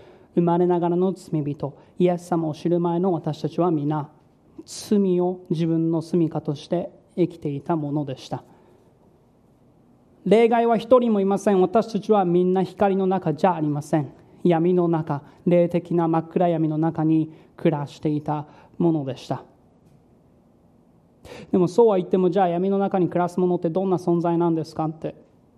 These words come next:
そう思うのであれば、聖書はその姿もはっきりと教えてくれています。どんな姿かって、少なくとも二つのことが挙げられます。一つに、その人は神様を理解することができないということです。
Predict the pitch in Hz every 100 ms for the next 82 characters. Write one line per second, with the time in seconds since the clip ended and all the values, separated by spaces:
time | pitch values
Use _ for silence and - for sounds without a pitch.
0 | _ _ _ - - 170 165 180 180 165
1 | 165 165 160 180 165 165 156 170 165 170
2 | 160 180 170 151 143 - - 170 180 170
3 | 160 151 151 156 170 170 156 156 147 147
4 | - _ - _ _ _ _ _ _ _
5 | _ _ 190 175 151 170 160 156 151 143
6 | - - - - _ _ _ _ _ _
7 | _ _ _ - - 165 156 208 180 156
8 | - 170 180 180 170 180 175 147 143 143
9 | 147 151 - _ - 180 - 170 165 151
10 | - - - 180 165 - 180 156 156 185
11 | 170 170 160 147 170 - 151 - 160 160
12 | 160 165 151 143 - 151 143 143 175 160
13 | 147 147 127 -